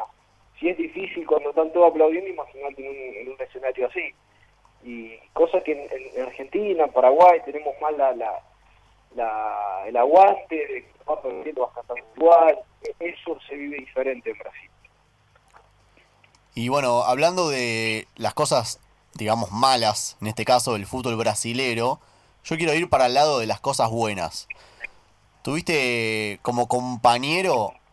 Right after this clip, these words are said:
Speaker 2: a, por ejemplo, figuras como Adriano en el Flamengo?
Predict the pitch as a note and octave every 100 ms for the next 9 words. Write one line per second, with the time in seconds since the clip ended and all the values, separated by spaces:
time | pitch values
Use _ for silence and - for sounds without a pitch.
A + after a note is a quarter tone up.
0 | _ _ - G#2+ G2 F#2+ F#2 F2+ F2+ F2
1 | F2 G#2+ G2+ - D3 C3 A#2 - A2 B2+
2 | D3 B2 A2 G#2+ - F#2 G2 A#2 D#3 C#3
3 | G#2 F#2+ F#2+ C3+ F3+ A2